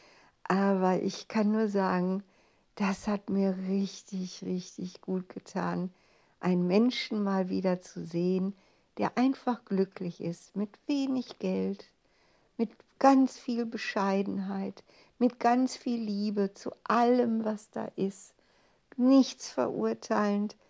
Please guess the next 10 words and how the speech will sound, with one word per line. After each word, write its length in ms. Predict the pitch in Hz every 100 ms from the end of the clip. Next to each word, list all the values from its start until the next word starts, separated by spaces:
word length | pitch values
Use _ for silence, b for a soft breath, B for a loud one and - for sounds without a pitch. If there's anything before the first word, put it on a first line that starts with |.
| b b
einfach 680 | - 233 247 247 233 220 -
nur 320 | 202 196 196 202 b b
ein 260 | - 185 180
dankbarer 800 | 196 233 247 - 190 180 165 165 -
Urlauber 800 | 190 202 202 190 190 190 196 b b b -
auf 180 | 175 -
dem 280 | 165 170
Planeten 760 | - 165 165 165 175 202 - 208 - -
Erde. 520 | 156 147 175 180 175 _ _ _ _ _ _ _ _ _ _ _ _ _
Ha, 340 | 190 190 -